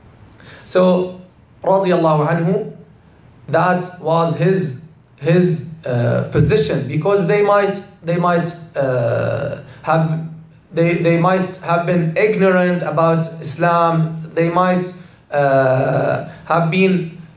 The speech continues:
uh, tempted or seduced by those non-Muslims,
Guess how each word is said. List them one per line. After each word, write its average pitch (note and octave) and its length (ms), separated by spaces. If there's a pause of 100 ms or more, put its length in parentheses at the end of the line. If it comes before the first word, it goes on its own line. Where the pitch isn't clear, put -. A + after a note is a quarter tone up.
uh, C3 380
tempted G3+ 480
or D#3+ 180
seduced E3 520
by E3+ 200
those F#3+ 500 (260)
non-Muslims, F#3+ 920